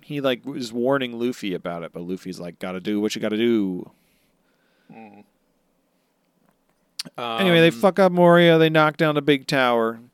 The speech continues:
Speaker 1: Boom.
Speaker 2: Yep.
Speaker 1: Dead.
Speaker 2: Lola starts commanding her shadow to come back as all the shadows are pouring out of, um, Moria.
Speaker 1: Hmm.
Speaker 2: Uh, oh, sorry. He hits him with the Gum Gum. Was it Jet Shell? Moria's,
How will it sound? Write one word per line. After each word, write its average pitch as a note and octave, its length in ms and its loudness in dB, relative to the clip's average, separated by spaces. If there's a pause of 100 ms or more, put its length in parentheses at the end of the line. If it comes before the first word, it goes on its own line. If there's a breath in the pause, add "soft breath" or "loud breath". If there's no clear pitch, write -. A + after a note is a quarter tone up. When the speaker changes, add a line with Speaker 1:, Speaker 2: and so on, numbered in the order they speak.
Speaker 1:
Boom. A#2 380 -2 (420)
Speaker 2:
Yep. A2+ 320 -6
Speaker 1:
Dead. G#2+ 380 0 (140)
Speaker 2:
Lola C#3+ 560 0
starts C#3+ 340 -6
commanding B2+ 460 -8
her A#2 100 -14
shadow A#2 380 -6
to A#2+ 100 -8
come A2 220 -14
back A2+ 280 -4
as A2 120 -10
all B2+ 160 -4
the B2 100 -4
shadows A#2 340 -2
are G#2 100 -8
pouring A#2+ 540 -10
out G#2+ 220 -4
of, G#2 480 -14
um, G2 500 -14 (120)
Moria. G#2+ 560 -8 (320)
Speaker 1:
Hmm. B2+ 220 -12 (1300 soft breath)
Speaker 2:
Uh, A2+ 240 -6
oh, E3 260 2
sorry. A2+ 320 -2
He D3+ 120 -8
hits F3 140 -6
him G#3+ 60 -2
with G3+ 100 -2
the F3 80 -4
Gum D3+ 180 -4
Gum. E3+ 260 -2 (560)
Was C3 100 -12
it - 100 -12
Jet C3 200 -2
Shell? D3 500 0
Moria's, D#3 380 0